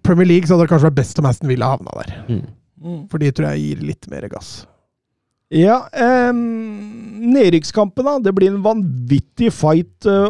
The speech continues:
Speaker 3: om overlevelse mellom Leeds, Leicester og Everton. To av disse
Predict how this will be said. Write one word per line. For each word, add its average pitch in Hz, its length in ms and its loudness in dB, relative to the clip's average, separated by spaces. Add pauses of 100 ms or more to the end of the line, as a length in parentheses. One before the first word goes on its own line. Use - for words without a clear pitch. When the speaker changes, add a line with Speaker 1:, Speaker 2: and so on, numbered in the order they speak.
Speaker 3:
om 180 260 0
overlevelse 135 1080 2
mellom 156 540 2
Leeds, 147 720 -2
Leicester 131 800 0 (260)
og 131 300 -2 (160)
Everton. 131 680 -4
To 175 360 -4
av 214 140 -2
disse 185 320 -2